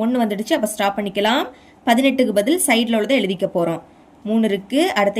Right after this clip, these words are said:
இடையில பெருக்கல், அடுத்து மூணு இருக்கு பெருக்கல், அடுத்து ரெண்டு இருக்கு, ஒண்ணுன்னா எழுதிக்காண்டா. இனி இந்த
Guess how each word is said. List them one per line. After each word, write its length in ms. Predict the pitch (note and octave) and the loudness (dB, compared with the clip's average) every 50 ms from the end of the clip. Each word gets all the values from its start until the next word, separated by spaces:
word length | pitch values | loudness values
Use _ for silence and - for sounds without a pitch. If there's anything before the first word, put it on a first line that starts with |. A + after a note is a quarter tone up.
| G#3 F#3+ | 0 2
இடையில 220 | F#3 F#3+ F#3+ B3 C4 B3+ | 2 2 0 0 0 0
பெருக்கல், 360 | G3 E3+ E3 E3+ - E3+ - - - - - F#3 | 0 0 0 -2 -2 -4 -4 -4 -12 -10 -6 -4
அடுத்து 280 | G3 G3 A3 A3 C#4 C4+ A3+ G3+ | -4 -2 -2 0 0 0 0 0
மூணு 160 | G3+ G3+ F#3+ F#3 | 0 -2 -2 -2
இருக்கு 260 | F3+ F3+ - - C#4+ D#4+ D#4 - | -4 -4 -4 -4 -4 -4 0 0
பெருக்கல், 400 | F#3 E3+ E3+ - - E3 - - - - - - - - - G3 | -2 -2 -2 -2 -4 -4 -4 -6 -12 -20 -20 -20 -18 -8 -4 -4
அடுத்து 200 | G3+ G3+ - A3+ G3+ | -4 -2 -2 -2 -2
ரெண்டு 180 | G3+ A3 A#3+ G#3+ F#3 | 0 0 0 0 0
இருக்கு, 340 | F#3 E3 - - A#3 C4+ D#4 F4+ - - - - - - - - A#3 | -2 -4 -4 -4 0 0 2 2 0 -4 -10 -20 -20 -14 -6 0 2
ஒண்ணுன்னா 300 | B3+ C4 B3 B3 C#4 - A#3 | 2 4 4 4 4 4 4
எழுதிக்காண்டா. 520 | G#3 F#3+ F#3+ F3 - F3+ E3+ E3 E3 E3 D#3+ - G3+ | 4 2 -2 -2 -2 -2 -2 0 0 -2 -2 0 -2
இனி 100 | G#3+ A3+ G#3+ | -2 0 2
இந்த 120 | G3 G3+ | 0 0